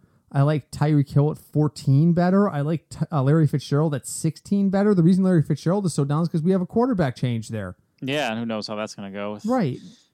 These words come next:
Speaker 2: Mister Uppity Snooty Nose.
Speaker 1: I mean, there's a lot of guys in this, like,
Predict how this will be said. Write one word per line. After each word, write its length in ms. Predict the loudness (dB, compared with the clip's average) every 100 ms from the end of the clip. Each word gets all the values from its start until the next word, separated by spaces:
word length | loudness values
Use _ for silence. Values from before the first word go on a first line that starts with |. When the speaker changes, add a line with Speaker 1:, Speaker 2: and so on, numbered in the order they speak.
| _ -10
Speaker 2:
Mister 420 | -8 -6 -8 -6
Uppity 340 | -8 -6 -6 -6
Snooty 440 | -8 -8 -8 -6
Nose. 480 | -6 -6 -6 -8 -2
Speaker 1:
I 60 | 2
mean, 160 | 2 2
there's 180 | 0
a 60 | 0
lot 400 | 0 -2 -2 -2
of 100 | -2
guys 340 | 0 2 2
in 140 | 2 0
this, 240 | 0 -2
like, 260 | -4 -4